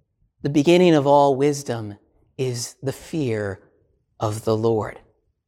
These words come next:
Uh, maybe in our words, fear of the Lord isn't something we can really grasp onto. So maybe think of it this way. The beginning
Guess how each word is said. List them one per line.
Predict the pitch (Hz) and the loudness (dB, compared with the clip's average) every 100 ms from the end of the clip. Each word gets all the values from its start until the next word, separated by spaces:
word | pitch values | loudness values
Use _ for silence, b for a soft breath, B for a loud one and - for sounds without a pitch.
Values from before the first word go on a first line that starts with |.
| _ _ _ _ _ _ B B B | _ _ _ _ _ _ B B B
Uh, | - 131 | -8 -6
maybe | 156 175 202 202 202 | 0 4 6 4 2
in | 160 160 | 2 2
our | 143 151 156 | 4 4 4
words, | 135 131 123 117 - | 2 0 0 -2 -10
fear | - 175 175 | -2 4 4
of | 160 | 4
the | 151 | 0
Lord | 143 147 143 139 | 0 4 4 2
isn't | 139 131 | -2 -6
something | 131 147 147 143 | -6 -4 -2 -2
we | 147 | -2
can | 147 135 123 | -2 -4 -6
really | 151 151 147 | -2 2 2
grasp | 135 123 151 147 143 - | 0 -2 0 0 -2 -6
onto. | - 151 147 147 147 127 113 107 _ _ _ _ _ _ _ _ _ _ _ _ _ _ _ _ _ _ | -8 -4 -2 -2 -4 -4 -4 -6 _ _ _ _ _ _ _ _ _ _ _ _ _ _ _ _ _ _
So | - | 0
maybe | 175 202 202 180 - - - | 4 6 6 4 0 -20 -8
think | - 170 | -2 0
of | |
it | 147 151 | 0 -4
this | 139 - | -8 -8
way. | 113 - _ _ _ _ _ _ - | -12 -14 _ _ _ _ _ _ -10
The | 147 | -6
beginning | 160 175 180 185 | -2 2 2 2